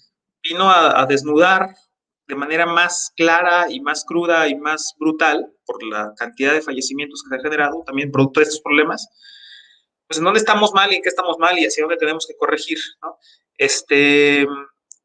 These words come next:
necesitamos más cultura científica, más educación científica, necesitamos re-, revalorar el trabajo de los técnicos también, no los tecnócratas, pero sí los técnicos para la toma de decisiones. Eh, y por otro lado también ace-, atenuar un poquito o intentar, eh,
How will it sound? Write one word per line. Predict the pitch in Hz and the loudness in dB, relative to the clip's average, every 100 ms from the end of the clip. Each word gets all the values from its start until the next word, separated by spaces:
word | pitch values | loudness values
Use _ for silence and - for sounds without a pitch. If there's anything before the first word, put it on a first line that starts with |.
| _ | _
necesitamos | 135 180 180 | -8 -2 -2
más | 170 165 | -2 -6
cultura | - 143 | -4 -4
científica, | 127 - 170 170 131 | -4 -8 -12 -10 -8
más | 131 143 | -8 -8
educación | - - - | -10 -14 -16
científica, | - 190 - | -8 -6 -4
necesitamos | 131 123 151 135 131 | -4 0 0 2 2
re-, | 135 131 135 | 2 0 -2
revalorar | 135 131 131 135 135 131 127 139 165 160 | 2 2 2 0 0 4 4 4 4 0
el | |
trabajo | 135 135 143 147 | 2 2 2 -4
de | 131 120 | -12 -10
los | 120 - | -10 -8
técnicos | 156 143 151 147 143 - | -8 -8 -12 -14 -14 -10
también, | 123 127 165 196 190 | -8 -2 0 2 2
no | 139 | 2
los | 151 147 - | 2 2 0
tecnócratas, | 131 160 214 190 151 - | 0 2 0 0 -2 -4
pero | 127 | -6
sí | - | -2
los | 143 143 | 0 0
técnicos | 208 214 202 - 156 - | 0 -2 -4 -6 -6 -4
para | 135 135 | 0 0
la | |
toma | 165 160 | 0 -4
de | 147 | -4
decisiones. | - - 208 - - _ _ - - - - | -4 -4 -6 -8 -14 _ _ -20 -20 -20 -4
Eh, | 139 139 139 | 0 2 0
y | 165 | -2
por | 160 175 | 2 4
otro | 185 | 4
lado | 185 | 2
también | 165 170 | 2 0
ace-, | 180 - - | 0 0 -4
atenuar | 143 151 165 190 202 | -4 -4 2 2 2
un | 196 | -4
poquito | 196 - 190 170 | -10 -20 -14 -4
o | 151 139 | -2 -4
intentar, | 139 135 160 160 - _ - | -8 -4 -2 -2 -6 _ -8
eh, | 143 139 | -4 -4